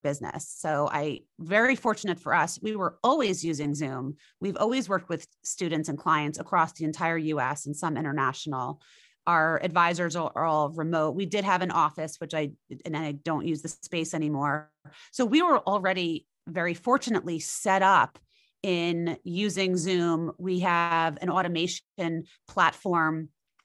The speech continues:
uh, called Entreport, where we were managing our leads, where we would manage all of the workbooks. Everything that we would send out would be automated via email.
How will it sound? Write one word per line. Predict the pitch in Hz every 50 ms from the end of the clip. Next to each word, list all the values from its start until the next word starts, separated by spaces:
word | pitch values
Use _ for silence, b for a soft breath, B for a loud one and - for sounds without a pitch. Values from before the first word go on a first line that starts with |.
| _ - - _ _ - _
uh, | 156 135 147
called | - - 180 165 - -
Entreport, | 175 185 180 - 185 - - 180 170 143 139 -
where | - 165
we | 170 175
were | 170 170 160
managing | 165 165 170 165 165 147 151 151 151
our | 151 147 151
leads, | 147 190 220 208 190 185 180 175 151
where | 160 160
we | 160 160 160
would | 156 147 165
manage | 170 165 156 156 156 - -
all | 160 160 156
of | 156 147 139
the | 151
workbooks. | 151 170 226 220 220 _ - 190 175 175 180 - - _
Everything | 202 196 220 220 175 202 202
that | 170
we | - 175
would | 165 165 160
send | - 185 170 170 170
out | 165 160 95
would | 156
be | 156 160 - -
automated | 175 185 190 196 196 190 175 175 175 175 160 143
via | 151 151 147 - -
email. | 190 196 196 196 180 170 170 165 160 160 156